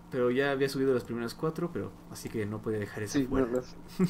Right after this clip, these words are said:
Speaker 2: la, las primeras cuatro estuvieron bastante buenas. Y es que en sí no, o sea, es que era como más de, de, no de miedo, no eran de terror, sino eran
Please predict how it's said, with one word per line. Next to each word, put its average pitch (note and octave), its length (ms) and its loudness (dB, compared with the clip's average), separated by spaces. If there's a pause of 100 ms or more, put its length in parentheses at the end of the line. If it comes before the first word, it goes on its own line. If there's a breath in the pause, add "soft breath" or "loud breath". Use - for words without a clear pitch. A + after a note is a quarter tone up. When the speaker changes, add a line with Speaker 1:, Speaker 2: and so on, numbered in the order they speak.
(160)
Speaker 2:
la, A#2+ 140 6
las B2 160 4
primeras C3+ 340 4
cuatro C#3 200 2
estuvieron C3 360 4
bastante B2+ 360 0
buenas. B2 300 2
Y D3 100 8
es C#3+ 100 2
que D3+ 320 0
en A#2+ 80 0
sí - 200 -2
no, C3+ 320 4
o - 80 -2
sea, C3+ 120 4
es C#3 100 4
que E3 120 2
era D3+ 160 4
como B2 240 0
más B2+ 260 0
de, B2+ 300 -4 (800)
de, A#2 320 0 (340)
no C3+ 160 6
de A3 140 2
miedo, D#3+ 340 6
no D3+ 80 4
eran E3+ 160 -2
de D3 80 2
terror, B2+ 360 2
sino C#3 180 -2
eran C3+ 260 -4